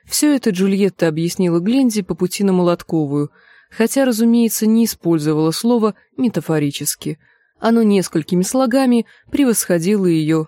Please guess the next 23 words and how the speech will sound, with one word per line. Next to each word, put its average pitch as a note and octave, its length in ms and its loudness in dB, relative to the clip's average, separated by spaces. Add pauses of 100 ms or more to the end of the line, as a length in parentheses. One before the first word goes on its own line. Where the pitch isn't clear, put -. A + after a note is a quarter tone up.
(140)
разумение. D#3 840 -2 (680)
В E3+ 120 -4
магазине G#3 560 2
были F3+ 240 2
боевые E3+ 400 0
топоры D#3+ 400 -2
и - 20 2
молоты, G#3+ 540 0 (460)
но G#3 120 0
с - 120 -4
несомненными A3+ 840 0
женскими E3 560 -2
штришками. D#3+ 840 -6 (640)
Так, - 380 -2 (140)
один G3+ 340 2
топор, G#3 400 -2 (380)
явно F#3 500 0
способный F3 760 -2
повдоль F3+ 600 0
рассечь F3 500 -2
врагу G3 360 0
позвоночник, C4 840 0 (400)
украшала A#3+ 720 -2